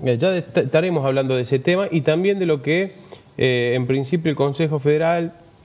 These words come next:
estaría anunciando por estas horas para que vuelvan los entrenamientos también en el interior y las ligas del interior,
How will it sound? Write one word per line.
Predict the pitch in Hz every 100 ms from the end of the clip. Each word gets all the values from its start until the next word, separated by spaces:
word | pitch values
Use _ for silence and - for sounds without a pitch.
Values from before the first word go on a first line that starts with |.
| - - - - _ 135
estaría | 135 139 147 160
anunciando | 139 127 147 147
por | 135 139
estas | 139 143 175
horas | 175 180 175 - - - - - -
para | 123
que | 120
vuelvan | 143 160
los | 143
entrenamientos | 131 123 127 147 135
también | 127 131
en | 127
el |
interior | 120 127 165
y |
las | 151 107
ligas | 151 143
del | 123
interior, | 123 139 208 160